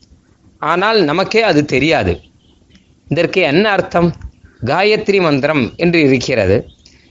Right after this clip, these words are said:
சரணம் பவித்ரம் விததம் என்று ஆரம்பித்து வெத்தலை பாக்கு மந்திரம் ஒன்று இருக்கிறது. இதுபோல எத்தனையோ மந்திரங்கள் இருக்கின்றன. இவையெல்லாம் எம்பெருமானை சொல்பவை, சிவன் நாராயணனை குறிப்பிடுபவை என்பதாக சுவாமி தேசிகன் அற்புதமாக வியாக்கியானம் சாதித்துள்ளார்.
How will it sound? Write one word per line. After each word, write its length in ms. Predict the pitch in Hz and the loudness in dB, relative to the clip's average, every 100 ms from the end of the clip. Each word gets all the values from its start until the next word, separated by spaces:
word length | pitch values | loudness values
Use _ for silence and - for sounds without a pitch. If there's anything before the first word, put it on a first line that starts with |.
| _ - | _ -4
சரணம் 400 | 170 190 196 190 | 0 0 2 2
பவித்ரம் 640 | 165 151 175 - 147 160 | 2 0 0 0 0 2
விததம் 480 | 160 - 185 175 175 | 0 0 0 2 2
என்று 240 | 160 165 156 | 2 2 2
ஆரம்பித்து 520 | 151 170 147 143 202 | 2 2 0 2 0
வெத்தலை 340 | 156 196 196 | 2 2 0
பாக்கு 260 | 175 170 160 | 0 -2 0
மந்திரம் 340 | 143 139 143 | 0 0 2
ஒன்று 200 | 127 120 | 2 2
இருக்கிறது. 640 | 113 110 135 101 120 151 - - - - _ - | 0 0 0 2 2 0 -6 -20 -20 -20 _ -2
இதுபோல 360 | 180 196 240 | 0 2 2
எத்தனையோ 440 | 196 156 202 226 240 | 2 0 0 2 2
மந்திரங்கள் 460 | 208 165 185 180 | 2 0 0 2
இருக்கின்றன. 640 | 151 147 151 123 110 92 - _ - _ _ _ _ _ - - - | 2 0 0 0 0 -4 -10 _ -20 _ _ _ _ _ -20 -20 -6
இவையெல்லாம் 500 | 156 196 208 214 226 | 0 2 2 2 2
எம்பெருமானை 640 | 190 180 233 240 233 233 233 | 2 4 4 4 2 0 0
சொல்பவை, 640 | 202 196 165 156 175 117 - | 2 2 2 2 2 0 -2
சிவன் 340 | 139 185 196 | 0 2 2
நாராயணனை 760 | 165 156 214 226 226 226 226 233 | 2 0 0 0 2 2 2 -2
குறிப்பிடுபவை 880 | - 202 - 196 170 156 170 143 | 0 0 0 0 2 2 2 0
என்பதாக 540 | - 160 170 160 143 208 | 0 0 2 0 0 -2
சுவாமி 340 | - 160 190 | 0 0 2
தேசிகன் 600 | 156 160 160 180 196 - | 2 0 2 0 0 -2
அற்புதமாக 580 | - 131 180 202 196 180 | -4 0 4 4 2 0
வியாக்கியானம் 480 | 190 147 143 175 170 | 0 0 -2 -2 -2
சாதித்துள்ளார். 680 | 143 131 139 117 123 113 87 | 0 0 0 0 0 0 -2